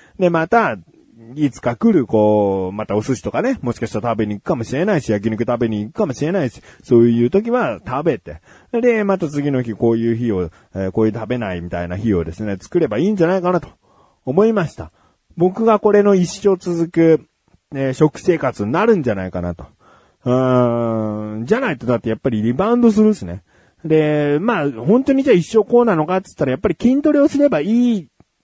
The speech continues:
にはいいんだよね。一日の消費カロリーの量を増やせばいいわけだから、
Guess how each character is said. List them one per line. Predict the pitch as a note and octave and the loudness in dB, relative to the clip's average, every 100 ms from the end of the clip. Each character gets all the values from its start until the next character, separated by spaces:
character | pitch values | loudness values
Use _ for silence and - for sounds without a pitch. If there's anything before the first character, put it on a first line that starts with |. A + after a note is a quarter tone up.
| - | -4
に | A#3+ | 0
は | F3+ | 2
い | E3 | 0
い | |
ん | G3 | -2
だ | C#3 | -2
よ | G2+ | 0
ね。 | E3 F#3+ | 0 -2
一 | C#3 E3 | -2 -4
日 | E3 F#3+ | -2 -2
の | C#3+ | 0
消 | D3 | 0
費 | D3+ | 0
カ | D3 D#3 | -2 0
ロ | D#3+ | 0
リ | B2+ A#2 | 0 -2
ー | |
の | G#2 G#2+ | 0 2
量 | B2 D3 | 4 4
を | G#2+ | 4
増 | G2 | -2
や | C3 | -4
せ | E3 C#3+ | -2 -2
ば | G2+ | 0
い | |
い | C#3 | 2
わ | B2 | 2
け | F#2+ | -2
だ | F2+ | -4
か | F#2 | -4
ら、 | G2+ F#2+ | -4 -6